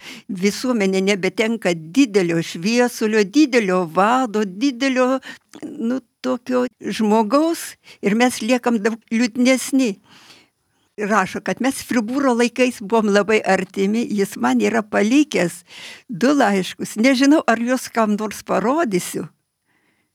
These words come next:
bet jis man iki graudumo brangus.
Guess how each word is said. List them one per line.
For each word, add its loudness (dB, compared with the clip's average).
bet -2
jis -8
man 0
iki -4
graudumo 0
brangus. 0